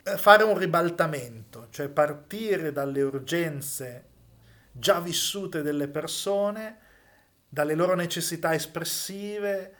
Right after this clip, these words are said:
dai loro desideri nei confronti di forme che sono iperattuali,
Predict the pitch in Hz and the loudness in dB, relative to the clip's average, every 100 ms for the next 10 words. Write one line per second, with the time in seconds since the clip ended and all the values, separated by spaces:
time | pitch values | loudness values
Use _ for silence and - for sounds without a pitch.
0 | _ - 151 156 170 170 165 160 170 175 | _ -8 -4 0 0 0 -2 -4 0 2
1 | 175 170 165 160 165 156 160 165 160 156 | 4 2 -4 -6 -8 -8 -6 -6 -6 -8
2 | 156 - 175 170 165 156 151 147 - - | -8 -2 2 4 2 0 -2 -2 -8 -20
3 | - _ - 147 - 160 151 147 143 139 | -20 _ -8 -6 -2 -2 2 4 4 2
4 | 139 131 127 - _ _ _ 185 175 165 | 0 -2 -6 -10 _ _ _ -2 2 4
5 | 160 - 196 185 175 170 196 | 2 -2 0 2 2 -2 -6